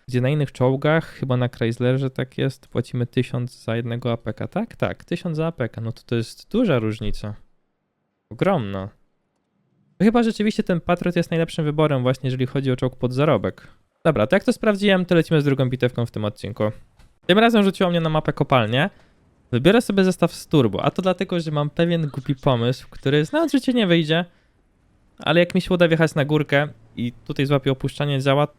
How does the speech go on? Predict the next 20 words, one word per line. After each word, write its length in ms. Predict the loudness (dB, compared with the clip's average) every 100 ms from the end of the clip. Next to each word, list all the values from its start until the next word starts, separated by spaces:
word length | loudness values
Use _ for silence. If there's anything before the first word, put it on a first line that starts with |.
| _ _
to 200 | -2 0
powinienem 640 | -2 -2 0 0 0 -2 -4
sfarmić 640 | -4 -2 0 0 -4 -10
te 160 | _ -6
wszystkie 320 | -4 -6 -6
czołgi, 260 | -4 -2 -2
które 200 | -2 -2
będą 260 | -2 -4
jechać 300 | -4 -6 -8
na 240 | -6 -4 -4
linię 280 | -4 -4
osiem 260 | -6 -6 -4
dziewięć. 380 | -4 -4 -8 -16 -20 _ _ _ _ _ _ _ _ _ _
Mam 140 | 0 2
nadzieję, 400 | 2 2 2 0
że 100 | -4
to 120 | -6
mi 120 | -6
się 160 | -8 -12
uda. 240 | -12 -14